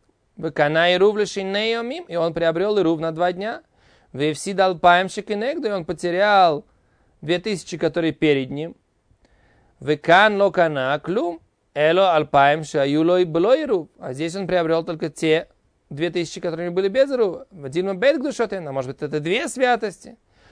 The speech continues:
Вело кана ируво эло льем эхад. Может быть, он не приобрел, а только на один день.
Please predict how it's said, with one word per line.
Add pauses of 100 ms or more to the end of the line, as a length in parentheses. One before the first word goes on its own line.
(140)
Вело
кана
ируво
эло
льем
эхад. (260)
Может
быть,
он
не
приобрел,
а
только
на
один
день.